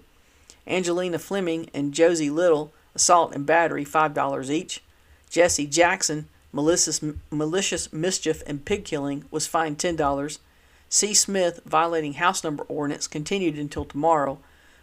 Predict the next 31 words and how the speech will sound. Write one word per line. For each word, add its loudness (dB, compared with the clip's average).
William 2
Thompson, -2
same, -2
continued. -4
Alexander 4
Upshaw, 2
same, -2
continued. -4
Jesse 4
Ferguson, 0
assault 2
and -6
battery, 4
was -4
discharged 0
with -10
orders -2
to -8
leave -4
town. -4
W 6
H 0
Palmer, 2
violating 6
house -2
number -4
ordinance, -4
case 2
continued -6
two 0
days. 4